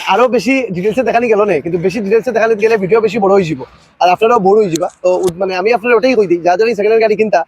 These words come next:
আপনারা ভিজিট করে নিবা, আহ, এসআর মোটরস, লামাজুয়ার করিমগঞ্জ। আইয়া আপনারা এখানে টেস্ট ড্রাইভ দিন, টেস্ট ড্রাইভ দিয়ে গাড়িগুলো দেখুন। বেতলা, বেতলা কালেকশন কিন্তু। আমার মনে হয় না এই করিমগঞ্জ এবং ত্রিপুরা সাইডে এর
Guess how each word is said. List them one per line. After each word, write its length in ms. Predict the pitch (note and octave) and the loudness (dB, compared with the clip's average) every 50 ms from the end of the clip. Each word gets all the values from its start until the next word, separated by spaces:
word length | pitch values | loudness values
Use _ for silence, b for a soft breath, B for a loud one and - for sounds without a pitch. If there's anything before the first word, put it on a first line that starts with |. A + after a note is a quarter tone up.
| _ _ _ _ _ _ _ | _ _ _ _ _ _ _
আপনারা 400 | - G3+ - A3 A3+ A#3+ A#3+ A#3+ G#3 F#3 | -4 -2 0 2 2 2 2 2 0 -2
ভিজিট 280 | F#3 F3 G#3 B3+ - | -4 -4 -4 -4 -2
করে 160 | G#3 A#3 G#3 | -2 0 0
নিবা, 260 | G3+ G3+ F#3+ G#3+ G#3+ G3 - b b b b b b | 0 0 0 0 -2 -2 -6 b b b b b b
আহ, 300 | - E3+ F3 F3+ F3 E3+ | 0 2 2 2 2 0
এসআর 220 | G#3 - - B3+ B3+ | -2 -2 -2 -2 -2
মোটরস, 300 | A#3 G#3 A3 A#3 - G#3+ | -2 -2 -4 -4 -2 -2
লামাজুয়ার 360 | F#3+ F3+ F#3+ F3 G#3 G#3+ G3+ | -2 -2 -2 0 -2 -2 -2
করিমগঞ্জ। 320 | G3 E3 D3 C#3 C3 A#2+ - - | -2 -4 -4 -6 -6 -8 -8 -4
আইয়া 220 | - G3+ A3+ C4 A#3+ | 0 2 2 2 2
আপনারা 340 | G#3+ G3+ - - A3 A3+ | 0 -2 -2 -2 -2 -2
এখানে 180 | A#3+ C4+ C4 C4 | 0 0 0 -2
টেস্ট 240 | - - C#4 C4 G#3+ | 0 0 -2 0 0
ড্রাইভ 160 | C4+ D4 A#3+ | 0 0 0
দিন, 180 | G3+ A3+ B3 A#3+ | 0 -2 -2 2
টেস্ট 180 | - B3+ B3+ | 0 0 0
ড্রাইভ 160 | G#3+ D#4 B3+ | 0 -2 -2
দিয়ে 100 | A#3+ D4 | -2 0
গাড়িগুলো 300 | B3+ A#3 G#3+ G#3 G3+ F#3+ | 0 2 0 0 0 -2
দেখুন। 220 | E3+ - - C#3 C3 | -2 -4 -8 -8 -6
বেতলা, 360 | - A3 B3+ C4+ C4+ C4+ C4 A#3 | -4 -2 2 2 2 2 2 2
বেতলা 220 | - B3 D#4 D#4+ | 2 2 2 0
কালেকশন 340 | D#4 C4+ A#3 G#3+ - G#3 G3 | 0 -2 -4 -4 -4 -6 -6
কিন্তু। 220 | D#3+ D3+ D3+ B2 - _ _ _ _ _ _ _ _ _ | -6 -8 -10 -14 -18 _ _ _ _ _ _ _ _ _
আমার 160 | - A#3 C#4 | 0 2 2
মনে 140 | C#4+ D4 D4+ | 2 2 2
হয় 160 | D4+ D4 D4+ | 2 2 2
না 100 | D4+ C#4+ - - - | 0 -2 -4 -6 -6
এই 120 | B3+ B3+ A3 - | -6 -6 -4 -2
করিমগঞ্জ 340 | - C4+ C#4+ C#4 D4+ D4+ D4+ | -2 0 0 0 0 0 0
এবং 140 | D4 D4+ C4+ | 0 0 -2
ত্রিপুরা 340 | - C#4+ C4+ B3 E4 E4+ | -2 -2 -2 0 0 0
সাইডে 340 | D4 C4 B3 G#3 F3+ E3 C3+ - _ _ _ _ | 2 0 0 0 0 -2 -2 -6 _ _ _ _
এর 80 | B3 | -2